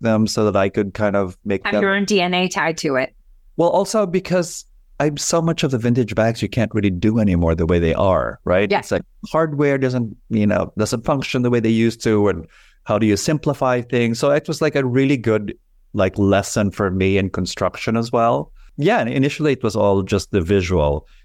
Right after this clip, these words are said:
Speaker 1: and also kind of looking at the bag and be like, "So I think I can sell this for this much." So then, you know, subdivide that into, like, what the wholesale is without
Speaker 2: Right,
Speaker 1: necessarily
Speaker 2: right, right, right,
Speaker 1: working
Speaker 2: right.
Speaker 1: out the real cost of it, 'cause I was frightened of the real cost,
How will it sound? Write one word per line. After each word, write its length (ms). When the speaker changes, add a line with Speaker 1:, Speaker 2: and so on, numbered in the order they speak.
Speaker 1:
and 140
also 260
kind 220
of 60
looking 320
at 100
the 80
bag 280
and 100
be 80
like, 220
"So 200
I 120
think 220
I 80
can 140
sell 220
this 160
for 160
this 300
much." 480
So 260
then, 320
you 140
know, 140
subdivide 720
that 240
into, 340
like, 280
what 200
the 60
wholesale 560
is 240
without 280
Speaker 2:
Right, 60
Speaker 1:
necessarily 340
Speaker 2:
right, 220
right, 120
right, 80
Speaker 1:
working 380
Speaker 2:
right. 60
Speaker 1:
out 120
the 100
real 340
cost 420
of 100
it, 220
'cause 160
I 80
was 160
frightened 480
of 80
the 100
real 180
cost, 400